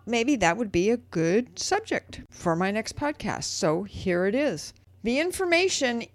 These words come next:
in that article gave a really good overview of what we need to know when we're choosing and taking probiotics. And this is good for you to know even if you have been taking them for years or just thinking about adding them now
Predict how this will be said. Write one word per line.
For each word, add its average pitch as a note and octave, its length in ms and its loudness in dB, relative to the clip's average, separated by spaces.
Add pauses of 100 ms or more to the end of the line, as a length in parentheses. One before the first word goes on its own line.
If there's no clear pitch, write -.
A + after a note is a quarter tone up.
(140)
in D4+ 220 2
that D#4 180 6
article A#3 440 4
gave G#3+ 220 4
a G#3 80 4
really C#4+ 400 2
good D#4 280 2
overview A3+ 680 2 (420)
of F#3 140 2
what G3 200 2
we C4 120 0
need B3 240 0
to A#3 80 0
know A3 300 2
when G#3 200 0
we're F#3+ 120 0
choosing G3 580 -2
and E3+ 100 -4
taking C#4 420 0
probiotics. B2+ 840 0 (260)
And G#3+ 260 2
this F#4+ 240 2
is F4 220 2
good D4+ 240 0
for D4+ 200 -2
you C4+ 460 2
to C4 160 -4
know A#3 460 2
even F4+ 320 0
if E4 120 -2
you C#4 140 2
have B3 380 2
been D4 120 -2
taking F3 480 0
them D3+ 200 -2
for E3 180 -4
years C#3+ 520 -2
or A3 340 2
just D4 360 0
thinking D4 380 -6
about A3 260 4
adding F#3+ 440 0
them F#3+ 240 -2
now G3+ 460 -2